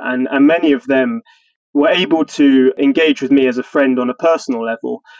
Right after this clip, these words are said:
but I did feel that there was this strong sense of hostility towards the U K and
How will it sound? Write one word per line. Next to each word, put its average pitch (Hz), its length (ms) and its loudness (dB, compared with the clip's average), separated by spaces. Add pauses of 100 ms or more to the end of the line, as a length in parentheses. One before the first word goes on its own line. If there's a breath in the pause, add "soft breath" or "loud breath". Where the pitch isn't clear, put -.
(140 loud breath)
but 139 240 -2
I 139 220 0
did 151 240 -2
feel 139 240 0
that 123 140 -6
there 135 140 0
was 127 140 0
this 131 180 -2
strong 123 360 -4
sense - 340 -8
of 120 160 -6
hostility - 760 -4
towards - 600 -10
the - 80 -6
U 117 200 -10
K 117 440 -2
and 117 440 -10